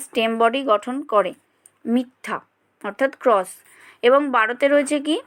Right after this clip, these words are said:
কালকা সন্ধ্যা ফুলের দশটি পুংকেশরের মধ্যে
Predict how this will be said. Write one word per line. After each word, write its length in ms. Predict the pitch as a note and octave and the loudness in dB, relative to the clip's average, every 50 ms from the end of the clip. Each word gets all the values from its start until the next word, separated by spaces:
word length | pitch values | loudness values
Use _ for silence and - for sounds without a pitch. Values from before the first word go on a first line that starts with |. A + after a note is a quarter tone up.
| _ _ _ _ _ _ _ _ _ _ _ _ - | _ _ _ _ _ _ _ _ _ _ _ _ -4
কালকা 320 | B3 A#3 A3+ A3+ C4 D4 D4 C#4+ | -2 -2 -2 0 -2 -4 -4 -2
সন্ধ্যা 320 | - D4 C#4 C#4 C#4 C#4 C#4+ C#4+ | -4 -4 -2 0 0 0 0 -2
ফুলের 320 | - - A#3+ G#3+ G#3 A3 B3 - D4+ A#3 | -4 -4 -2 2 2 2 2 0 2 2
দশটি 300 | A3+ A#3 A#3 - C#4+ C#4+ C4+ - | 2 0 0 -4 -6 -6 -4 -4
পুংকেশরের 520 | B3 A#3 A#3 B3+ B3 B3 C4 B3 A#3+ B3 B3 | -6 -4 -2 -2 -2 0 0 0 0 0 0
মধ্যে 200 | B3 A#3 A#3 C#4+ | -2 0 0 0